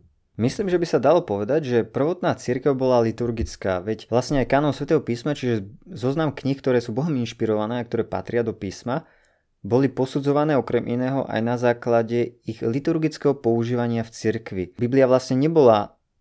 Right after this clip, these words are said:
nejaká súkromná kniha, ale používala sa verejne a vlastne, v podstate komunita, živá komunita veriacich, cirkev,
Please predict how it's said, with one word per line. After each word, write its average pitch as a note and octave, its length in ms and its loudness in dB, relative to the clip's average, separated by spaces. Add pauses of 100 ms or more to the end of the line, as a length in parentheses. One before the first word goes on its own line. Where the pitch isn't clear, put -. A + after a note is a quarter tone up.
(160)
nejaká A2 560 -2
súkromná A2+ 640 0
kniha, B2 480 -2 (160)
ale A2+ 240 2
používala C3+ 480 4
sa C3 160 2
verejne A#2+ 400 6
a G2+ 160 -4
vlastne, G#2+ 720 0
v A2 560 -6
podstate A2 480 -2
komunita, A#2+ 560 2
živá A2 240 0
komunita A2+ 400 -2
veriacich, A#2 560 0
cirkev, C3 720 0